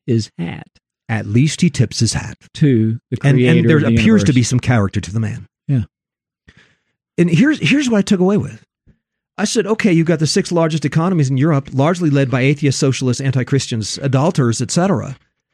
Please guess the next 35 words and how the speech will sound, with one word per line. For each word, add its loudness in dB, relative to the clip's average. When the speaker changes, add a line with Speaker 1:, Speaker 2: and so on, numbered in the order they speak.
Speaker 2:
But 0
the 2
head 0
of -2
the 4
state 0
of -2
the 0
Netherlands -2
is 2
fairly 2
solid." -2
And 2
the 2
Netherlands 0
is 2
the 0
only 4
major 2
nation 0
that -2
had 0
a 0
recovery -2
in 4
the 4
two 2
years -2
after 0
covid. -2
The 2
head 0
of -2
a -4
state, -2